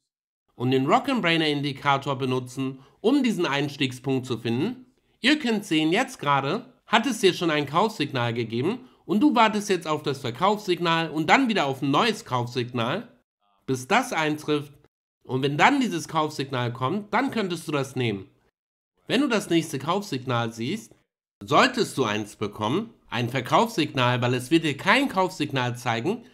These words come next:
bis wir ein Verkaufssignal sehen. Also wir können sehen, dass das abhebt. Schau dir das an, das sieht so aus, als ob hier ein schöner Devil ist.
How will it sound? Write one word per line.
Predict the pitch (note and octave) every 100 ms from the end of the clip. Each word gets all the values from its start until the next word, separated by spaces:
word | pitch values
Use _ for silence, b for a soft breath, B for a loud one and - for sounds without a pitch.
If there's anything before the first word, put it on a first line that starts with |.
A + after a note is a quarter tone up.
| B B
bis | A3+ -
wir | A#3
ein | F#3+ F3
Verkaufssignal | E3+ - D3 C#3 B2 A#2 A2 G2+
sehen. | G#2+ C3 A3+ - _ _ _ _ _ _ _ _ _ A#2+ _ _ _ _ _ -
Also | B2 C3
wir | B3+ C#4+
können | B3+
sehen, | F#3 F3+ F3
dass | E3 -
das | C#3
abhebt. | C3 D3 C#3 C3+ B2
Schau | F#3+ C4+
dir | C4
das | E3+ C3+
an, | C3 C3
das | C3+
sieht | A3 B3
so | B3
aus, | D#3+ D#3
als | D3+
ob | C#3+ C#3+
hier | D3+ C#3+
ein | C#3+
schöner | - C4 G#3+
Devil | C#3 C3 B2 A#2 C#3+
ist. | G#3+ -